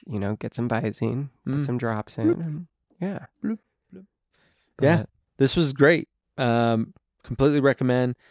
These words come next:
Speaker 2: especially
Speaker 1: Yeah.
Speaker 2: for my, my friends out there who are just like me. Uh, A D H D is, is not necessarily a bad thing, but it's definitely a hindrance in many things.
Speaker 1: Or if you just feel like you have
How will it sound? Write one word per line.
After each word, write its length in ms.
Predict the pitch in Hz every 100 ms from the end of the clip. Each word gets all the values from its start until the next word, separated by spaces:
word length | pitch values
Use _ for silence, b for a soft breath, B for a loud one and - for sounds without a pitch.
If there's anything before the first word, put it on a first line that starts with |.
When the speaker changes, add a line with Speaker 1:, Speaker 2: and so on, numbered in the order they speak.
| b
Speaker 2:
especially 360 | - 131 - 139
Speaker 1:
Yeah. 40 |
Speaker 2:
for 80 | 135
my, 260 | 123 123 110
my 140 | - 127
friends 340 | - 143 131
out 180 | 131 123
there 320 | 127 120 117
who 160 | 107 117
are 380 | 110 107 107 107 _ _ _ _
just 200 | - 131
like 140 | 147 131
me. 360 | 139 143 135 - _
Uh, 540 | - 113 110 107 107 104 - _ _ _ _ _
A 140 | - 135
D 120 | 131
H 220 | 127 -
D 220 | - 127 127
is, 160 | 117
is 540 | 120 - 147 120 107 - _ _ _ -
not 140 | 127
necessarily 840 | 135 - 127 - 120 120 120 113 110
a 60 | -
bad 340 | 113 120 123
thing, 220 | 139 135 120
but 160 | 117
it's 280 | 107 - -
definitely 500 | - 123 113 120 113
a 40 |
hindrance 480 | 101 113 113 127 123
in 80 | 113
many 200 | 110 110
things. 400 | 104 143 156 - _ _
Speaker 1:
Or 100 | 151
if 140 | 175 180
you 80 | 160
just 200 | 160 -
feel 160 | 123
like 280 | 131 143 -
you 380 | 131 135 139 -
have 320 | - 127 120